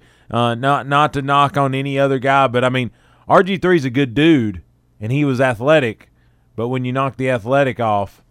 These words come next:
when he got broke, uh, he was just ordinary.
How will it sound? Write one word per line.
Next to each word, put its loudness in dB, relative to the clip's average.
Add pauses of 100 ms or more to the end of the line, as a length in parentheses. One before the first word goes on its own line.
(160)
when -8
he -8 (280)
got -4
broke, 0 (800)
uh, -12 (360)
he -8
was -6
just -6 (480)
ordinary. -6